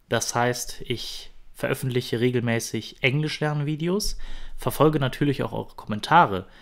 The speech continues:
denn ich möchte wissen, ob euch die Videos gefallen, was in den Videos besser gemacht werden kann und vor allem auch, was ihr aus den Videos mitnehmen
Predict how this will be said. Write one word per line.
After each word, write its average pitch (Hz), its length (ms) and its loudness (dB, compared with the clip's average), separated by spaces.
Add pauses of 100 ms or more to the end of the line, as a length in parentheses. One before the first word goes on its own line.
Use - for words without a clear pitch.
(240)
denn 107 100 -2
ich 107 100 -2
möchte 113 300 -2
wissen, 113 260 0
ob 120 140 -2
euch 117 160 -2
die 107 100 -6
Videos 104 320 -2
gefallen, 160 640 2 (600)
was 110 260 -2
in 107 80 -6
den 104 160 -2
Videos 95 280 -4
besser 151 280 2
gemacht 147 320 0
werden 143 160 0
kann 143 220 -2
und 135 180 0
vor - 280 -8
allem 151 200 2
auch, 110 360 0 (300)
was 147 200 0
ihr 151 80 2
aus 143 80 -2
den 113 180 -4
Videos 123 300 0
mitnehmen 98 540 0